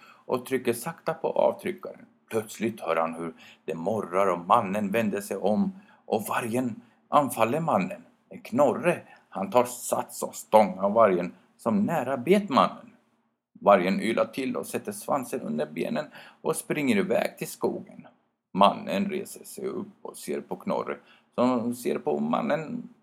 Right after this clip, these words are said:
samtidigt. Mannen klappar Knorre på huvudet. "Eh, förlåt, jag trodde du skadade lammet, men du är en riktig vaktvildsvin", sa mannen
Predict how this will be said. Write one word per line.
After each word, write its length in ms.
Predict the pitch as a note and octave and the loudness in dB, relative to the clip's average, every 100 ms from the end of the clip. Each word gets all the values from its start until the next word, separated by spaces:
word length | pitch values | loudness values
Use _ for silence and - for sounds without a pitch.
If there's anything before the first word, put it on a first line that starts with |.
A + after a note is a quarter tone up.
| _ - | _ -8
samtidigt. 720 | - C3+ - F3+ G#3+ G#3+ - _ _ _ | -6 -4 -4 -4 -6 -8 -14 _ _ _
Mannen 420 | G#2 F#3+ - - | -2 -2 -6 -10
klappar 400 | - - - G2+ | -10 -12 -8 -10
Knorre 360 | - A2 G2+ - | -2 -2 -2 -6
på 100 | G2 | -6
huvudet. 460 | G2+ A#2 F#2 G2 G#2+ - - _ _ - | -2 -2 0 -2 -4 -8 -20 _ _ 0
"Eh, 240 | E2 D#2+ | 0 -2
förlåt, 480 | - E2+ G2+ B2 - | -4 -2 -2 -4 -4
jag 160 | G2+ G#2+ | -8 -4
trodde 300 | D3 C3 A2+ | -4 0 0
du 200 | A2+ A#2 | 2 0
skadade 560 | - B2+ B2 G2+ G#2+ | 2 4 6 4 0
lammet, 480 | A2+ D2+ C2 - - - _ _ _ | 2 4 4 2 -2 -8 _ _ _
men 260 | A#2 A#2+ | -4 -2
du 160 | A2+ B2+ | 0 0
är 60 | |
en 100 | A#2+ | 0
riktig 420 | E3+ G3+ - D#3+ D3 | 0 -6 -6 -6 -6
vaktvildsvin", 1500 | B2 E3 F#3+ - _ - C#3+ C#3+ B2 - F#3+ D#4+ F4 A3 - _ _ _ | 0 0 0 -10 _ -4 -2 -2 -6 -10 -4 0 0 -2 -14 _ _ _
sa 120 | - - | -6 -4
mannen 340 | G1+ G1+ | -6 -12